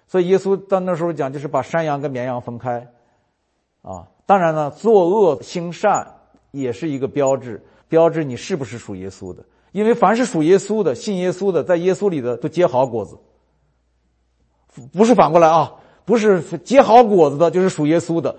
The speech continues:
No, no, no, no, no。是属耶稣的就结好果子，因为什么树结什么果子，是不是？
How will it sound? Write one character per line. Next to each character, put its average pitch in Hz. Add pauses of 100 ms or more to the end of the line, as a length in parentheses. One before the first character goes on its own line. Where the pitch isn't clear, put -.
(100)
No, 233
no, 262
no, 262
no, -
no。 185 (2000)
是 269
属 190
耶 233
稣 269
的 190
就 180
结 196
好 165
果 143
子， 101 (560)
因 214
为 262
什 190
么 208
树 240
结 180
什 143
么 147
果 123
子， 87
是 127
不 120
是？ 113